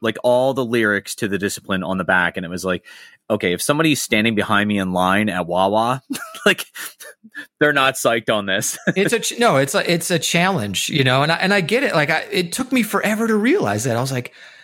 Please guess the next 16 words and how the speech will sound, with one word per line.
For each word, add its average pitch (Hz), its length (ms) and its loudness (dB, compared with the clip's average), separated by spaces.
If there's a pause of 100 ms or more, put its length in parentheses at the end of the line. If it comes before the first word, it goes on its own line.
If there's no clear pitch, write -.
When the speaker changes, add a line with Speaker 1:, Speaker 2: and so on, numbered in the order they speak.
(200)
Speaker 2:
I, 254 160 4
I 220 160 4
don't 294 180 0
think 269 160 0
we 214 180 4
realized 180 580 2
too. 170 140 2
I 147 80 2
think, 165 280 -2
uh, - 60 -2
you 151 140 0
know, 139 100 4
there's 143 200 2
some 139 120 0
fault. 151 500 -2 (380)
Uh, - 80 -8